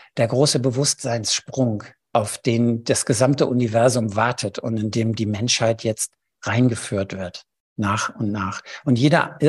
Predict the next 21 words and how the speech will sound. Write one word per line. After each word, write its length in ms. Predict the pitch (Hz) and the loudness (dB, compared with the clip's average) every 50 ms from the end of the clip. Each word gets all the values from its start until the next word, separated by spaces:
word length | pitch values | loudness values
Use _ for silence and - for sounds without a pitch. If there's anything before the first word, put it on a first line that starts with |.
| - - | 0 2
einzelne 420 | 117 135 147 - - 139 135 135 | 0 0 0 0 2 0 0 0
von 180 | - 151 139 - | 0 -2 -4 -2
uns 220 | 135 131 127 - | 0 -2 -2 -2
ist 320 | - - 151 - - - | -4 -6 -6 -6 -4 -2
an 100 | - 123 | -2 -2
einem 400 | - - 120 120 127 131 127 127 - | 0 -2 0 0 2 2 2 0 0
anderen 440 | - 117 131 135 139 135 139 131 131 | 2 4 6 6 6 6 4 2 0
Punkt. 420 | - - 170 127 92 98 98 - _ - - - - - - - - _ | 0 -2 -2 -2 -2 -4 -6 -10 _ -20 -20 -20 -20 -20 -20 -20 -20 _
Und, 400 | - 113 107 107 110 110 - - | -4 -2 0 0 0 0 0 4
äh, 160 | 110 107 110 | 4 4 4
für 200 | - - - 113 | 4 2 -2 0
dich 160 | 110 139 - | 2 2 0
ist 180 | 156 139 113 117 | 0 -2 0 0
wichtig 300 | 131 127 - 127 - - | -2 -2 -2 -2 -4 0
festzustellen, 680 | - 120 113 - - 120 - - - 120 117 117 110 | 0 0 0 0 -2 -2 -2 2 2 2 2 2 0
wo 80 | 113 110 | -2 -2
du 180 | 110 135 143 | -2 -2 -2
da 200 | 147 143 - - | 0 0 0 0
stehst 580 | - - - - 101 98 131 147 - - - - _ _ _ _ - - - - - - - - _ - | 0 -2 -2 -2 -2 -2 0 -2 -2 -6 -10 -16 _ _ _ _ -20 -20 -20 -20 -20 -20 -20 -20 _ -2
und 300 | 135 127 123 123 123 - - - | 0 2 2 2 0 -4 -12 -12
welche 880 | - 127 113 113 110 120 131 135 - - 165 165 170 180 180 180 - | -10 -6 -2 2 4 4 4 4 2 0 0 0 0 0 -2 -2 -6